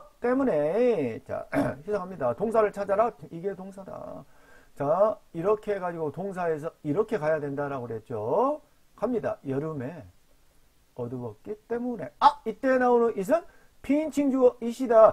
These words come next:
가시나무가 자, 연현상. 가시나무가 자, 연현상을 나타내는 비인칭 주어 it.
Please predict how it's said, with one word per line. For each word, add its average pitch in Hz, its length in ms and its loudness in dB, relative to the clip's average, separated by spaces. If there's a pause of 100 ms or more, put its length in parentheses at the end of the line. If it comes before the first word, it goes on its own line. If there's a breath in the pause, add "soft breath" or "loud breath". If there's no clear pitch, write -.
(160)
가시나무가 277 680 12
자, 311 360 12 (260)
연현상. 127 560 -4 (120)
가시나무가 277 600 12
자, - 380 12 (300)
연현상을 214 640 2
나타내는 220 640 4
비인칭 202 360 -4
주어 165 140 -2
it. 151 200 0